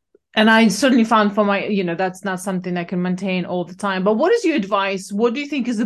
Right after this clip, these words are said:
best way of eating? Is it maintaining very high protein, so really prioritizing protein with every meal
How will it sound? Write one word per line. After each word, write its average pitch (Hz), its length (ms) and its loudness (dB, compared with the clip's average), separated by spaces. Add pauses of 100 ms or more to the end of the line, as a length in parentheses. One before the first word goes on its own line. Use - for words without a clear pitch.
(140)
best 220 220 -4
way 214 100 -2
of 196 160 -4
eating? 190 480 -10
Is 254 220 -4
it 254 200 -4 (300)
maintaining 214 560 4
very 226 380 2
high 202 420 -2 (140)
protein, 214 560 -2
so - 180 -8
really 214 400 -4
prioritizing 196 800 -4
protein 190 400 -6
with 185 180 -6
every 170 280 -2
meal 220 440 0